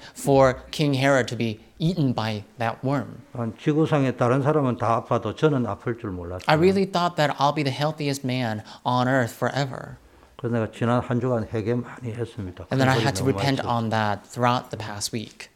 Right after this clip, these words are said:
Speaker 2: 그때 느낀 게 뭡니까? 아, 인간이라는 게 별거 아니구나.
Speaker 1: So what I felt at that time was that as human,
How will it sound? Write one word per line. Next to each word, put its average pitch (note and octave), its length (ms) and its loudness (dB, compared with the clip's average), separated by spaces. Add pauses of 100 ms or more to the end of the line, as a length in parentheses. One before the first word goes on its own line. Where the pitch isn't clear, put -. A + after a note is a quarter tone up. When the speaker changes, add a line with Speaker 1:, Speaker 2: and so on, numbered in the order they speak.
(840)
Speaker 2:
그때 G3 280 2
느낀 D3 340 0
게 G#2+ 100 -4
뭡니까? F#2+ 280 -8
아, A2+ 200 -14
인간이라는 D#3+ 580 0
게 G#2+ 100 -2
별거 E3 400 -2
아니구나. A#2+ 540 -6 (100)
Speaker 1:
So F3 140 0
what E3 140 2
I G#3+ 80 0
felt G#3+ 240 -4
at F#3+ 100 -8
that D#3+ 180 -6
time A#2+ 460 -6 (260)
was B2 140 -6
that C3 240 -2 (260)
as - 240 -2
human, C3 400 2